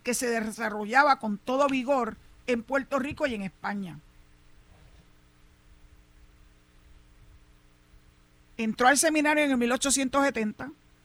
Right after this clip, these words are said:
y en los próximos años aquel adolescente pudo apreciar lo que eran las elecciones pulidas con todos los viejos ardides y coacciones perpetradas por los españoles incondicionales, por lo cual se levantaba considerablemente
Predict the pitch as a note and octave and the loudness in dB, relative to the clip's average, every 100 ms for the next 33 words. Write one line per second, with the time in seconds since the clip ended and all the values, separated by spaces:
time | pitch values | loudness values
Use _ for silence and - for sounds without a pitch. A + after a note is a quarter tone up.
0 | _ _ _ _ - _ - _ - A#3+ | _ _ _ _ -20 _ -20 _ -4 -2
1 | A#3 - C4 D4+ D4+ C4+ D4+ D#4 C#4 A3 | -2 -2 -4 -2 -2 0 0 0 0 0
2 | A#3 B3 B3+ A#3+ C4+ B3 B3 A#3 B3+ - | 0 0 0 -2 -6 -6 -6 0 0 0
3 | A#3+ - A#3 F#3 E3+ - - _ - _ | -4 -2 -2 -4 -10 -18 -20 _ -20 _
4 | A3 A3 A#3 C4 C#4+ B3+ A#3 A3 - A#3+ | -6 -6 -2 0 2 2 0 -2 -4 -2
5 | C#4 - C4 C#4 C4+ - G#3+ - A3 C4 | -4 -2 -4 -2 -4 -4 -8 -6 -4 -2
6 | G#3+ A3 C4+ B3+ G#3 F#3+ C4+ D4+ C4+ B3 | -2 -2 0 0 0 -2 0 2 0 0
7 | G#3+ - A#3+ A#3+ F3+ D3+ - _ - _ | 0 0 -2 -2 -4 -12 -18 _ -20 _
8 | _ - B3+ A3 A#3 C4 D#4 - B3 A3+ | _ 0 0 0 4 6 4 2 0 0
9 | A3 G#3 G3+ G#3+ C4+ C#4 - B3+ B3 - | -2 -4 -4 -2 0 0 0 0 0 0
10 | B3+ C#4+ - A3 F#3+ G3+ G3 G3+ G3+ F#3 | 0 0 -2 -4 -4 -6 -6 -6 -4 -4
11 | G#3 A#3 B3+ A#3+ B3 A#3 A#3+ A#3 B3 - | 0 0 0 -4 -2 0 0 -2 -4 -6
12 | A#3 | -10